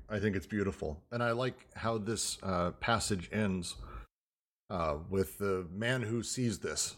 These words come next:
finally, and he lives on the fringe. But perhaps this is what the fall is, that it can no longer be a personal destiny, but the common lot.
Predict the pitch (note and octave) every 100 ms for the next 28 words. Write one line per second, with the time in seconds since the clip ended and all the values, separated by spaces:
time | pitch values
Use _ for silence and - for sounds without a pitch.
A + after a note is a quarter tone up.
0 | - - F#2 D#2+ D#2+ E2 E2+ F#2 G#2+ G#2+
1 | G#2 A2 G#2 - G2+ E2 E2 E2+ - G#2+
2 | A#2+ A2 - B2 A2+ C3 G2+ A2+ A2+ -
3 | A#2 A#2 A#2+ F2 - - F2 D2 A2 G#2+
4 | A2 A2+ G#2+ G#2 G#2 - A#2 - A2 G2
5 | G2+ - F#2+ F#2 F2 - E2 - F2+ E2
6 | D#2 D2 C2 -